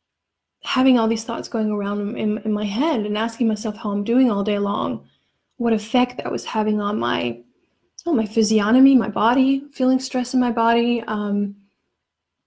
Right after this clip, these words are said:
how much it was, um, making me feel mentally weary, um,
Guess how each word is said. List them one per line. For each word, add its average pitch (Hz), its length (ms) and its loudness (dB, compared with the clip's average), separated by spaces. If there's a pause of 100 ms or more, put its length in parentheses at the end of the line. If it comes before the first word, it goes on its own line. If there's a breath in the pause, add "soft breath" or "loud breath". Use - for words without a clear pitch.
(320)
how 240 140 -4
much 233 220 -2
it 240 60 -4
was, 202 380 -4 (100)
um, 202 460 0
making 226 220 2
me 233 80 4
feel 220 180 0
mentally 226 540 4
weary, 262 540 0 (760 soft breath)
um, 202 560 -2